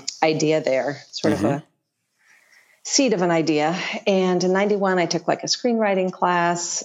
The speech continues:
Speaker 1: um, in Orlando. I was so excited to be around other writers, and it was just one small piece of a conference that was mostly authors. Um, so it was always bubbling up. In ninety-eight, I wrote a script,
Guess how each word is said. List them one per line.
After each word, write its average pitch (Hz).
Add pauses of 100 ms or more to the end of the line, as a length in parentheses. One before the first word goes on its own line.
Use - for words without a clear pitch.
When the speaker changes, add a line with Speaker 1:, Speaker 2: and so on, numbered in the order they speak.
Speaker 1:
um, 151
in 151
Orlando. 170
I 139
was 147
so 175
excited 160
to 165
be 156
around 151
other 151
writers, 147
and 147
it -
was -
just -
one 165
small 151
piece -
of 139
a 139
conference 139
that -
was 135
mostly 147
authors. - (440)
Um, 151
so 269
it 330
was 311
always 226
bubbling 160
up. 143
In 160
ninety-eight, 156
I 156
wrote 151
a 151
script, -